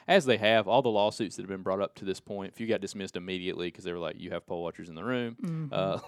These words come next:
Speaker 1: <laughs> literally a response. I forget which state this was in. Uh, so a, a Trump surrogate was in the courtroom. They had filed a suit to get poll watchers in the room.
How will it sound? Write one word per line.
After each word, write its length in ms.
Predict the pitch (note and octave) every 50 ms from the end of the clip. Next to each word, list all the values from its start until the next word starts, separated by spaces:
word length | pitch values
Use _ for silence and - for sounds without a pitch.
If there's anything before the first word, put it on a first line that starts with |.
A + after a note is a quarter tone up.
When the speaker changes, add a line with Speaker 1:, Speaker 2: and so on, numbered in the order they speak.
| - F3
Speaker 1:
<laughs> 160 | - - -
literally 680 | F#3+ G3 G3 - - F#3 G3+ F3+ - - D#3+ E3 D3+ -
a 140 | - C#3+ D3+ - -
response. 800 | - C#3+ C3+ - - - - - A2+ A#2+ A#2 A2+ G#2+ - - - _ _ - - - - - -
I 80 | - G#2
forget 320 | - - A2+ G#2 G#2 F2
which 140 | F#2+ G2 -
state 340 | - - - F2 F2+ F#2 -
this 220 | - - - -
was 160 | A2+ G2 F#2+
in. 300 | F2+ F2+ F#2+ F#2+ F2+ F#2+ - _ - - - - _ -
Uh, 280 | F#2+ F#2+ F#2 F2+ E2+
so 320 | - - - A#2 G#2 G2 F#2+
a, 60 | F2+ - -
a 160 | - F#2 F#2
Trump 380 | F#2+ - - - C#3 C3+ - -
surrogate 420 | - - C3 A#2+ A#2 A#2 A#2 G#2+
was 160 | D2+ G#2+ G#2 G#2
in 80 | G#2+
the 80 | G#2+ G#2
courtroom. 420 | - - A2+ G2+ F#2+ G2+ G2+ G2
They 100 | G2 F#2+
had 120 | F2+ F2+ -
filed 260 | - G#2+ G2+ G2+ G#2
a 60 | G2
suit 360 | - - - G#2 F#2+ F#2 -
to 80 | - G2
get 260 | G#2 G2 F#2+ - -
poll 200 | - - A2 G2
watchers 360 | F#2 F2+ E2+ - - F#2 E2+
in 80 | F2 E2
the 80 | E2+
room. 240 | D#2 D#2 D#2 - -